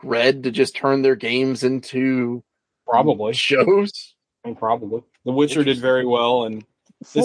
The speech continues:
Speaker 3: isn't
Speaker 2: cyber-,
Speaker 3: that,
Speaker 2: this
Speaker 3: there's a
Speaker 2: cyberpunk
Speaker 3: hard
Speaker 2: cartoon looks really good.
Speaker 3: Do you remember the Hard Drive article? It was, like, Henry Cavill, uh, finds his footing being cast as an emotionless mutant
Speaker 2: <laughs> Yeah.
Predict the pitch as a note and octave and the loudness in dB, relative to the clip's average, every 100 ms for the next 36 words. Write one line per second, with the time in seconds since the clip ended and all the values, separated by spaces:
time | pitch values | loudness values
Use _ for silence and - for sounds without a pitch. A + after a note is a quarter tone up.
0 | G#3 C3+ D3 C#3+ A3 - - - D3 - | 2 2 2 2 0 -2 -16 -12 -8 -2
1 | F#4 G#3 D3+ F3 E3+ B2+ - B2+ A#2+ A2+ | 2 2 2 2 2 0 -4 -8 -8 -6
2 | B2+ A#2 A#2+ B2+ C#3 _ _ G3 C4 D4+ | -6 -6 -4 -6 -8 _ _ 0 2 2
3 | G#3+ F3 F3+ F#3+ E3+ E3+ F3 F#3 F3 E3+ | 2 0 2 2 2 2 0 0 0 0
4 | C#3+ C3+ C#3 C#3+ - D3+ D3+ D3+ - C#3+ | -2 0 0 0 0 -2 0 -2 0 0
5 | C#3 C3 D3 D3+ B2+ A#2+ A#2+ A#2+ B2 B2 | 2 2 2 2 2 2 2 2 0 0
6 | D3 B2+ B2+ A#2+ B2+ - C#3 C3+ C#3 C3 | -2 0 0 -2 -4 -2 0 0 2 0
7 | C3 - C#3+ C#3+ D#3+ C#3 C3 C3+ C#3 C#3 | 0 -2 0 0 0 0 0 0 0 0
8 | C#3+ D3 D3 - C3+ B2+ C3 C#3 D3 D#3+ | -2 0 0 -2 -2 0 0 0 0 -2
9 | - - - F3+ D#3 C#3+ | -6 -4 -2 0 0 0